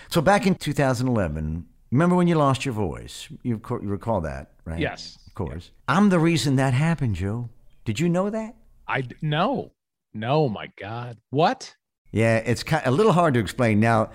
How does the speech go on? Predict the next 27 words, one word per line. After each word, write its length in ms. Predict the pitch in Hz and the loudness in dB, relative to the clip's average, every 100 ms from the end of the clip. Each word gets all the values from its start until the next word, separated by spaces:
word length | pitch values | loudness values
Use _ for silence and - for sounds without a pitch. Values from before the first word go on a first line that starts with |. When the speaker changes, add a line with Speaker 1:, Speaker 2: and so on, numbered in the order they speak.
| - - - - | -18 -20 -18 -2
Speaker 1:
the 100 | 143 | 0
reason 400 | 160 254 180 170 | 4 6 6 6
you 120 | 160 | 4
tell 320 | - 165 160 | 2 2 2
people, 680 | 113 107 80 82 78 80 - - - | 2 0 0 -4 -4 -6 -10 -18 -6
like, 180 | 107 95 | -4 -2
was 160 | 107 | 0
in 100 | 135 | 2
your, 140 | 120 110 | 2 2
like, 240 | 117 107 - | -2 -2 -10
y-, 100 | - | -12
y-, 140 | 147 - | -12 -6
what, 360 | 165 175 165 151 | -2 -2 -2 -4
remind 400 | 165 190 214 220 | 2 4 6 6
everybody 380 | 190 165 147 135 | 6 6 6 6
of 100 | 120 | 4
what, 240 | 127 127 - | 4 2 0
ho-, 140 | 139 | 0
what 200 | 139 135 | 2 4
you 180 | 135 165 | 4 4
think 320 | - 143 98 | 4 2 2
happened. 540 | - 73 - 55 - - 120 | -2 -8 -8 -14 -14 -14 -6
Speaker 2:
I 100 | 143 | -2
went 220 | 160 160 | 0 0
in 340 | 143 147 151 - _ _ | -2 -4 -8 -12 _ _
for 300 | - 120 123 | -10 -6 -4
my 600 | 123 117 110 104 101 | -4 -6 -6 -8 -10